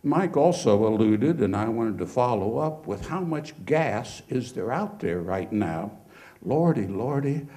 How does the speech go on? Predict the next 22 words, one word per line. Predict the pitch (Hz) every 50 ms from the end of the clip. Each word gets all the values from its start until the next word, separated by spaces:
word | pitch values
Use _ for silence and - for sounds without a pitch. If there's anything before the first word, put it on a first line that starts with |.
| - - -
uh, | 110 104 104 95 101 104 104 110 110 113 113 110 107 107 107 - - - - - - - - _ _ _ _ _ _ _ _ _ _ _ _ _ _ _ _ _ _ _ _ -
we've | 131 143 143 127
got | 131 131 131 131 - 95
more | 117 127 139 127
gas | 98 95 98 120 127 135 131 123 131 - - -
than | - - 110 110
sense | 107 - - 139 113 85 - - - -
in | - 80 82
this | 87 85 - -
world | 95 76 73 69 71 - - - - - _
right | - 87 82 85 78 -
now. | 90 92 78 73 - - - - _ _ _ _ _ _ _ _ _ _ _ _ _ _ _ _ _ _ _ _ _
And | - 117 117 110 110 104 104 107 107 - - - - _ _ -
as | - 135 151 147 147 131 107 110
you | 135 156 160
develop | 156 - 135 131 127 131 165 208 254 226 123 - - - -
your | - 90 82 76 76 -
gas, | - 78 87 90 113 160 190 185 - - - - - - _ _ _ _ _ _ _ _ _ _ _ - - - - - _ _ _ _ _ _ -
once | 127 160 202 220 - - - -
you | - 143 160 165
leave | - 117 123 151 190 185 135 120 120 - - - -
Israel, | - 190 240 - - - - - 131 123 135 139 160 - 170 - -